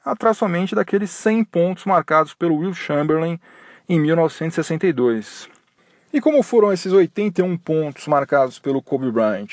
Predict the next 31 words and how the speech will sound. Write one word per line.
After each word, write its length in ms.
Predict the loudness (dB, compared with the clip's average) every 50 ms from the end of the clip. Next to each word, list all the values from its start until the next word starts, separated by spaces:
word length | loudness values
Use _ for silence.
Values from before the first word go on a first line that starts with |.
| -14 -14 -10
Foi 240 | -6 -4 -2 -2
o 20 | -2
seguinte, 600 | -4 -4 -4 -2 -2 -2 -4 -6 -8 -10 -10 -8
ele 560 | -6 -2 0 2 2 0 0 -4 -6 -6 -4
converteu 560 | -2 0 2 2 2 2 0 0 -2 -4 -4 -4
vinte 480 | -4 -6 -6 -4 -4 -4 -4 -4 -2
e 40 | 0
oito 440 | 2 4 4 4 2 0 -4 -8 -10
dos 120 | -10 -6
quarenta 460 | 0 2 2 2 2 0 -4 -4 -4
e 80 | -6 -6
seis 600 | -6 -6 -4 -4 -4 -4 -4 -8 -12 -16 -14 -6
arremessos 580 | -2 -2 0 0 -2 -4 -6 -10 -10 -10 -12 -12
de 80 | -12 -6
quadra. 520 | 0 2 4 4 4 2 0 -2 -6 -10 -12 _ -6
Imagina 300 | -4 -2 0 0 0 -2
só 160 | -2 -4 -6
se 140 | -6 -6 -6
fazer 240 | -4 -4 -2 -4 -6
vinte 500 | -6 -6 -4 -4 -2 -2 -4 -6 -4 -2
e 60 | 2
oito 360 | 4 4 4 2 0 -6 -12
cestas 600 | -10 -6 -4 -2 -2 -4 -4 -6 -8 -8 -6 -4
em 60 | -4 -4
um 120 | -2 -4
jogo, 320 | -4 -6 -6 -6 -6 -6
gente. 380 | -8 -8 -8 -8 -10 -12 -14 -10
É 140 | -8 -6 -6
muita 340 | -6 -6 -4 -2 -2 -2 -2
coisa. 380 | -2 -4 -4 -4 -4 -6 -10 -10 _ -2
Ele 240 | 0 0 0 0